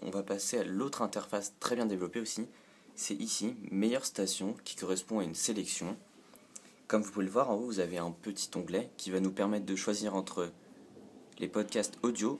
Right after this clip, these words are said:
et les podcasts audio-vidéo. Comme on le voit ici, on change. Donc on va rester sur les podcasts vidéo. Et ensuite, avec cette barre en haut, on va pouvoir filtrer toutes les catégories de podcasts. Donc, comme vous pouvez le voir, il y en a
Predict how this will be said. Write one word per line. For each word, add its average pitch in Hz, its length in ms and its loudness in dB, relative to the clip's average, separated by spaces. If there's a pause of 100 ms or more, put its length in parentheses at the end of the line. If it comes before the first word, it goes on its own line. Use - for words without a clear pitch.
et 120 80 2
les 139 120 4
podcasts 104 520 0
audio-vidéo. 107 640 2 (880)
Comme 98 140 4
on 92 60 6
le 87 60 0
voit 82 120 -2
ici, - 200 0
on 80 140 -2
change. 113 340 2
Donc - 300 -6
on 95 40 6
va 92 40 10
rester 98 220 6
sur 123 120 4
les 110 80 6
podcasts 104 540 4
vidéo. 107 480 4 (640)
Et 123 60 4
ensuite, 151 260 2
avec 131 100 0
cette 107 220 4
barre 123 160 8
en 107 80 10
haut, 120 260 6
on 113 40 0
va 104 160 8
pouvoir 113 340 2
filtrer 143 640 0 (160)
toutes - 220 2
les 127 80 0
catégories 110 520 2
de 107 60 -6
podcasts. 107 640 0
Donc, 85 140 -6
comme 107 180 6
vous 98 60 0
pouvez 107 140 2
le 101 40 2
voir, 101 140 4
il 90 60 2
y - 20 0
en 87 80 0
a 87 100 0